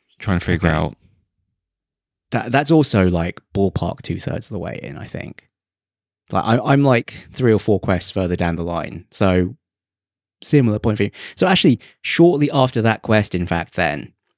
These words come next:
Speaker 2: this, this scene happens where you have to fight off a load of goblins who are attacking the village where Sebastian's sister is.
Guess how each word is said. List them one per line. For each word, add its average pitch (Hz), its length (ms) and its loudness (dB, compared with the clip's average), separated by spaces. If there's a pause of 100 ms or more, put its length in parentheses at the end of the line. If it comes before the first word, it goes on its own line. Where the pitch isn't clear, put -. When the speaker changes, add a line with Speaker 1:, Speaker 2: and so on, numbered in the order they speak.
(560)
Speaker 2:
this, 104 220 0
this 101 200 -2
scene 98 220 2
happens - 500 -2
where 92 400 2 (1080)
you 110 140 0
have 131 160 2
to 131 100 0
fight 131 340 0
off 120 300 -2
a - 20 -8
load 104 200 2
of 95 120 -10
goblins 98 440 0
who 101 100 0
are 92 60 2
attacking 98 760 0
the 101 100 -2
village 92 360 0
where 92 160 0
Sebastian's 95 580 -2
sister 90 340 -4
is. - 320 -12